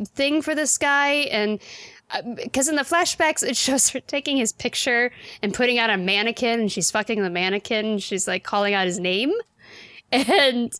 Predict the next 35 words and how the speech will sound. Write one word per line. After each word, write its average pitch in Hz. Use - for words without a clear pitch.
uh, 254
then 269
there 277
are 269
scenes 269
with 240
her 233
hooking 233
up 196
with 277
this 302
guy, 311
but 220
he 247
seems 269
like 247
an 196
asshole, 254
like 190
a, 185
like, 196
a 180
dominating 214
kind 220
of 214
jerk, 185
though. 269
Like, 190
like, 214
there's 226
scenes 262
of 233
her, 214
um, 185
standing 196